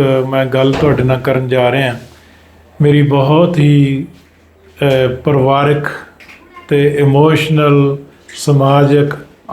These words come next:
almost ਮੇਰੀ ਜ਼ਿੰਦਗੀ ਦੇ ਹਰ ਪੱਖ ਨਾਲ ਮੇਰੇ ਜੁੜੇ ਇੱਕ ਦੋਸਤ ਦੀ, ਅਹ, ਬੂਟਾ ਸਿੰਘ ਰੀਹਲ ਭਾਜੀ, ਜਿਹੜੇ ਪੰਜਾਬ ਤੋਂ ਤਾਂ ਹੁਸ਼ਿਆਰਪੁਰ ਤੋਂ ਬਿਲੋਂਗ ਕਰਦੇ ਨੇ,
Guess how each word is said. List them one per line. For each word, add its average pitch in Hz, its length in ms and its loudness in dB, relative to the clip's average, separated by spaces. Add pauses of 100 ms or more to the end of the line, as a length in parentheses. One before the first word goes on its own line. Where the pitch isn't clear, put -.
(140)
almost 151 420 2
ਮੇਰੀ 147 220 2
ਜ਼ਿੰਦਗੀ 143 440 0
ਦੇ 139 320 0 (500)
ਹਰ 151 180 2
ਪੱਖ 147 380 -2
ਨਾਲ 143 260 2
ਮੇਰੇ 135 680 0
ਜੁੜੇ 139 260 2
ਇੱਕ 135 140 -4
ਦੋਸਤ 127 460 0
ਦੀ, 123 200 0 (840)
ਅਹ, 143 200 0 (280)
ਬੂਟਾ 143 380 0
ਸਿੰਘ 147 440 2
ਰੀਹਲ 143 320 2
ਭਾਜੀ, 131 680 -2 (200)
ਜਿਹੜੇ 135 460 0 (240)
ਪੰਜਾਬ 131 420 2
ਤੋਂ 143 200 0
ਤਾਂ 143 180 2
ਹੁਸ਼ਿਆਰਪੁਰ 131 560 -2
ਤੋਂ 139 180 -2
ਬਿਲੋਂਗ 131 320 0
ਕਰਦੇ 135 340 -2
ਨੇ, 147 180 -2